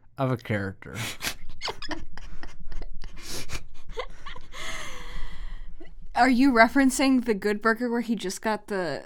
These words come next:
Speaker 2: the bun? <laughs> I, I expected a patty. Is a patty something?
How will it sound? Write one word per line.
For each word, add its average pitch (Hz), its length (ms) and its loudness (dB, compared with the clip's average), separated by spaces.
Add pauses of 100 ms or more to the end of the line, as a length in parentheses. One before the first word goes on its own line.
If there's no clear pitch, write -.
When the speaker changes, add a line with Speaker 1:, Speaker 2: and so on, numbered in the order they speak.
Speaker 2:
the 196 160 -4
bun? 180 540 -2 (280)
<laughs> - 20 -14 (200)
I, 302 420 8 (300)
I 330 120 10
expected 349 480 10
a 262 60 4
patty. 262 520 4 (260)
Is 359 140 2
a 427 60 8
patty 453 380 8
something? 269 680 4